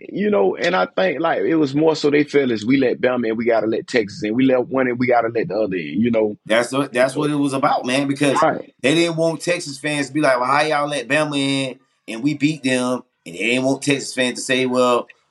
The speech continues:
Speaker 2: um, I mean, Alabama fans to say, "Well, we, uh, we beat the number one team. We should be able to get in too." And it's like, that's the shit that pisses me off because you got guys like E S P N them like,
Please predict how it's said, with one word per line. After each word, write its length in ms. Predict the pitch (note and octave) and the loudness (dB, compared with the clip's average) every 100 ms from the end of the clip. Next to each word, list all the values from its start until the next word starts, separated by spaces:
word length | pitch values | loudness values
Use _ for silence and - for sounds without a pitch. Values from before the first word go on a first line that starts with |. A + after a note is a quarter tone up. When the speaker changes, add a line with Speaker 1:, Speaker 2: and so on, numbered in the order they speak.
| _ - | _ -2
Speaker 2:
um, 540 | A2 A#2 A#2 A2+ G#2 - | 2 2 2 0 -2 -10
I 60 | A2 | -10
mean, 120 | A#2 | -4
Alabama 400 | G#2+ A#2+ A2+ C3+ C3+ | 0 0 2 0 -2
fans 280 | B2 A#2 | -6 -6
to 20 | - | -4
say, 120 | A#2+ | -4
"Well, 180 | A#2 A#2 | -4 -2
we, 220 | C#3 D#3 - | -2 -2 0
uh, 260 | C3+ C3+ C3 | 2 4 2
we 120 | D3+ | 0
beat 240 | C#3+ D3 | 0 -2
the 80 | C3+ | 0
number 240 | C#3 C#3+ C#3 | 0 0 2
one 240 | C#3+ C#3 | 2 0
team. 340 | D3 E3 D#3 | -2 -2 -2
We 120 | C#3+ D#3 | -2 -2
should 340 | D3+ C#3 B2+ | -2 -2 0
be 160 | C#3 C#3 | -2 -2
able 120 | C3 | -2
to 60 | |
get 280 | C3+ C#3 C3+ | -2 0 0
in 60 | C3+ | -2
too." 220 | E3+ D3+ | -4 -4
And 120 | C#3+ | -6
it's 140 | C#3 C#3 | -4 2
like, 280 | C#3 A#2+ - - - _ _ _ - | 2 2 -6 -20 -20 _ _ _ -4
that's 240 | C3+ F3 G3 | 0 0 -2
the 60 | |
shit 240 | E3 F3 - | -4 -4 0
that 140 | C3 | -2
pisses 380 | D#3 D3+ C3 A#2 | 0 -4 -4 -6
me 200 | B2+ D3 | -2 2
off 320 | C#3+ C#3 C3+ _ _ _ - | 2 2 -2 _ _ _ -12
because 300 | A#2+ C3+ B2 | -4 -2 0
you 100 | C#3+ | 0
got 240 | D3 B2 | 0 2
guys 340 | B2+ B2+ B2 A#2 | 2 2 0 -2
like 220 | G#2+ G2 | -4 -2
E 180 | C3 A#2+ | -4 -4
S 120 | - | -6
P 220 | G#2+ A#2 | -8 -4
N 200 | C3+ B2 | -4 -4
them 140 | A2 | -4
like, 140 | G#2+ | -4